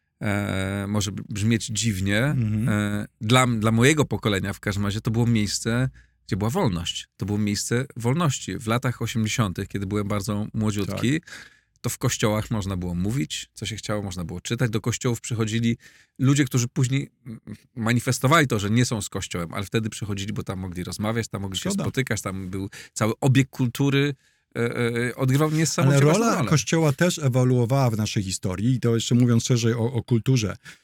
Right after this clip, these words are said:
Speaker 2: Kościół przecież był też częścią, e, Kościół też wspierał oligarchię w czasie pierwszej Rzeczpospolitej, mówiąc również o wartościach kulturowych, o których piszę w książce.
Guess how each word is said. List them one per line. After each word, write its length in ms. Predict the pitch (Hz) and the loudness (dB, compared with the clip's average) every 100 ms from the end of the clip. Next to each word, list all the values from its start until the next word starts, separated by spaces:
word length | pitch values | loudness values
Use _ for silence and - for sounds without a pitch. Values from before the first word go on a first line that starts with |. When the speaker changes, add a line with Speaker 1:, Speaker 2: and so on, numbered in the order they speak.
| _ _ | _ _
Speaker 2:
Kościół 380 | 135 135 - 160 | 2 4 4 0
przecież 340 | 143 139 143 | 2 2 4
był 160 | 123 135 | 4 4
też 240 | 135 127 | 4 2
częścią, 760 | - 147 135 - 139 139 143 143 | 2 4 4 4 4 4 6 6
e, 200 | 135 131 123 | 6 4 4
Kościół 300 | 135 131 151 | 4 4 4
też 180 | 139 131 | 4 2
wspierał 420 | - 135 135 151 | 4 4 4 4
oligarchię 600 | 131 131 143 151 143 127 | 4 4 4 2 4 2
w 40 | 117 | 2
czasie 300 | 135 - 127 | 2 2 4
pierwszej 300 | 131 127 123 | 4 4 2
Rzeczpospolitej, 800 | 131 135 139 - 160 120 101 104 | 0 0 0 2 4 2 2 2
mówiąc 300 | 131 147 127 | 4 4 4
również 320 | 135 131 123 | 6 6 6
o 60 | 123 | 4
wartościach 440 | 127 151 135 135 | 4 2 2 0
kulturowych, 520 | 127 113 120 101 120 | 0 2 2 2 0
o 40 | 120 | 2
których 240 | 120 117 | 2 0
piszę 240 | 123 - | 0 -2
w 40 | 113 | -2
książce. 460 | 104 92 - 123 | -2 -4 -2 -2